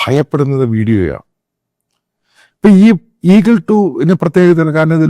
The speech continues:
ലോകത്ത് അറിയപ്പെടുന്ന ഏറ്റവും പ്രധാനപ്പെട്ട, ലോകത്തിലെ തന്നെ ഡിഫൻസുമായിട്ട് ബന്ധപ്പെട്ട് ഏറ്റവും പ്രധാനപ്പെട്ട ബേസാണിത്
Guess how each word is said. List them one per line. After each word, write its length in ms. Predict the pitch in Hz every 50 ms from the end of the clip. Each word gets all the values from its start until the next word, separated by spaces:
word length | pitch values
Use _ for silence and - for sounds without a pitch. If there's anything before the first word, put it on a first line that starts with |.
| 143 139
ലോകത്ത് 300 | 139 143 156 160 - 147 131
അറിയപ്പെടുന്ന 560 | 127 139 143 156 139 143 147 139 135 139 139 143 143 143 - _ _ _ _ _ _ _ _ _ _ - - 139
ഏറ്റവും 340 | - _ _ - 175 160 139 -
പ്രധാനപ്പെട്ട, 640 | 104 101 - - - 123 151 156 147 107 - 120 110 113 104 110
ലോകത്തിലെ 480 | 120 143 175 165 190 - - 180 175 165 151 139
തന്നെ 240 | 113 104 92 80 - _ _ _ _ _ _ _ _ _ _ _ _ - 101
ഡിഫൻസുമായിട്ട് 600 | 123 117 - 151 156 - - 147 139 143 139 131 127 127
ബന്ധപ്പെട്ട് 500 | 120 120 120 123 123 113 120 120 110 - 127 113 113
ഏറ്റവും 360 | 110 _ _ _ - 147 135 123 -
പ്രധാനപ്പെട്ട 640 | 92 80 92 110 113 120 120 117 120 107 92 - 127 151 156 - 127 135 147
ബേസാണിത് 580 | 180 190 185 147 - 117 98 85 82 82 87